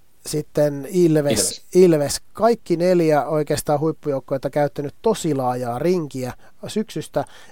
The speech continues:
Speaker 1: Eli kertoo siitä, että nyt ehkä menestyneen joukkueen, niin sulla pitää olla aika laaja rinki. Öö, ja, tota, mut mitä toivon heiltä sitten keväältä, niin, niin,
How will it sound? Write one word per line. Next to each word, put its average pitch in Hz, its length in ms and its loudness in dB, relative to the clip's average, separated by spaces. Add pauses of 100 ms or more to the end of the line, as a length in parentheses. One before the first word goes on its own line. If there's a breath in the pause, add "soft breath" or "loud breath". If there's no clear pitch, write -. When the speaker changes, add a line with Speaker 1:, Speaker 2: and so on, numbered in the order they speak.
Speaker 1:
Eli 151 160 -2
kertoo 202 460 -2
siitä, 165 420 0
että 151 200 -4
nyt 170 180 -4 (200)
ehkä 151 220 -6
menestyneen 151 600 -4
joukkueen, 170 520 -2
niin 160 220 -2
sulla 165 260 -4
pitää 147 360 0
olla 143 180 0
aika 143 260 -2
laaja 131 280 -4
rinki. 127 400 -10 (640 loud breath)
Öö, 143 260 -2 (360)
ja, 147 120 -2
tota, 143 500 0 (100)
mut 165 360 -6
mitä 170 240 2
toivon 160 320 0
heiltä 156 240 0
sitten - 260 -10
keväältä, 190 600 0 (1160)
niin, 156 300 0
niin, 151 260 0